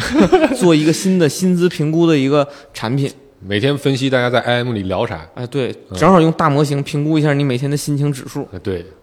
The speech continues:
Speaker 1: 哎。
Speaker 2: 嗯。如果你天天在骂街，没有人理你，你这人就是心情不好，但没什么用，
Speaker 1: 啊。
Speaker 2: 哎，就可以辞职了，对吧？
Speaker 1: 啊。
Speaker 2: 如果你天天在骂街，所有人都在安慰你，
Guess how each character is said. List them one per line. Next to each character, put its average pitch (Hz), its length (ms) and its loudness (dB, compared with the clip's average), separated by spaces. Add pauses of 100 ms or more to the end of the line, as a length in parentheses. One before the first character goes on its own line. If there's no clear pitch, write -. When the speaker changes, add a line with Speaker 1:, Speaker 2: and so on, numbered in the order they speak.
Speaker 1:
哎。 123 120 -10
Speaker 2:
嗯。 87 120 -12 (340)
如 202 160 4
果 233 160 8
你 139 180 2
天 185 140 2
天 214 140 4
在 190 100 6
骂 175 220 2
街， 180 280 0 (240)
没 131 120 4
有 190 100 10
人 180 120 6
理 135 240 2
你， 98 220 2
你 104 100 -4
这 151 140 6
人 139 120 2
就 139 100 0
是 117 320 -2 (520)
心 170 180 2
情 151 120 4
不 151 100 2
好， - 160 -4
但 117 120 -2
没 127 120 -2
什 135 60 -6
么 139 80 -2
用， 180 140 0 (300)
Speaker 1:
啊。 139 180 -2
Speaker 2:
哎， 123 120 2
就 131 80 4
可 147 120 4
以 127 60 4
辞 135 160 -2
职 127 160 0
了， 131 100 2
对 120 80 2
吧？ 107 120 2 (200)
Speaker 1:
啊。 131 180 -10
Speaker 2:
如 190 60 2
果 247 120 8
你 170 40 6
天 196 140 6
天 214 100 6
在 208 80 8
骂 185 220 6
街， 180 160 6
所 165 160 4
有 190 60 8
人 185 80 4
都 190 60 0
在 180 100 -2
安 202 180 0
慰 247 140 0
你， 101 200 -8